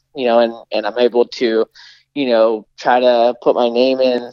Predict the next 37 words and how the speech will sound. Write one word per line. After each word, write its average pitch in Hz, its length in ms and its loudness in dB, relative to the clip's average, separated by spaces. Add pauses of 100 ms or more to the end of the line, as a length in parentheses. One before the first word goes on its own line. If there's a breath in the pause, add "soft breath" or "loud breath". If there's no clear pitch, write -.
(160)
you 139 100 -6
know, 120 100 2
all 123 160 2
these 123 220 -4
history, 127 580 -2 (220)
you 139 80 -8
know, 117 220 -4
record 131 380 -2
books, - 680 -4
you 139 140 -4
know, 123 120 2
on 131 100 0
the 117 60 -4
sprint - 280 -2
car 117 180 2
side, 120 320 0
which, - 300 -2 (440 soft breath)
you 160 60 -2
know, 143 80 2
at 131 60 -6
the 147 100 0
end 139 100 0
of 131 40 4
the 127 60 0
day, 127 220 2
I 117 60 0
think 127 180 -8
is - 60 -20
just 113 200 -8
gonna 107 400 0 (120)
be 127 140 -4
so 135 200 -2
much 127 260 -2
more 120 300 -2 (140)
gratifying 110 560 -2
to 101 60 -16
me. 104 260 -14